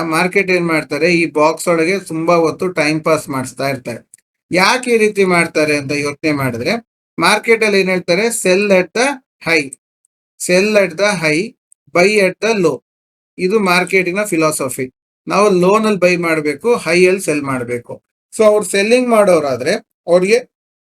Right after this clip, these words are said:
ಹೈ ರೇಟ್ ಅಲ್ಲಿ ಸೆಲ್ ಆಗ್ಬೇಕು. ಆ ಹೈ ರೇಟ್ ಅಲ್ಲಿ ಸೆಲ್ ಆಗ್ಲಿಕ್ಕೆ ಮಾರ್ಕೆಟ್ ಅನ್ನ ಬೆಳಿಗ್ಗೆನೆ ಹೈ ರೇಟ್ ತಂದು ಇಡ್ತಾರೆ. ಹೈ ರೇಟ್ ತಂದು ಇಡ್ತಿದ್ದಾಗ ಏನಾಗುತ್ತೆ, ಮಾರ್ಕೆಟ್ ಅದೇ ಝೋನ್ ಅಲ್ಲಿ ಸ್ವಲ್ಪ ಹೊತ್ತು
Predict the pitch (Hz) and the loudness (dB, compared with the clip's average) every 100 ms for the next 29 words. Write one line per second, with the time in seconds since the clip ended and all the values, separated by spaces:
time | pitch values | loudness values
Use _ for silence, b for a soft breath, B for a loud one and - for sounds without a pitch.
0 | _ _ _ _ _ 185 190 208 214 180 | _ _ _ _ _ 0 4 4 2 0
1 | 180 220 202 170 151 131 123 120 _ _ | -2 0 0 0 0 -4 -10 -12 _ _
2 | 160 156 156 226 262 240 226 226 196 196 | -2 0 2 2 4 4 2 0 0 2
3 | 190 175 170 185 170 156 160 175 185 180 | 2 0 -2 -2 -2 0 -2 0 0 0
4 | 175 180 160 143 160 170 175 170 156 156 | -2 -2 -2 -4 0 0 0 0 0 0
5 | 156 156 143 143 180 123 - 117 - _ | -2 -2 -6 -2 -2 -2 -4 -10 -12 _
6 | - _ - 170 233 240 226 220 202 196 | -20 _ -4 0 4 4 2 0 -2 0
7 | 185 175 202 190 185 175 170 156 139 156 | -2 0 -2 0 0 0 0 -2 -2 0
8 | 180 170 156 170 185 180 165 156 170 147 | 0 0 0 0 -2 0 0 0 -2 0
9 | 151 160 151 180 170 139 147 131 202 262 | -2 0 0 0 -2 -2 -2 -2 0 -2
10 | 262 | -2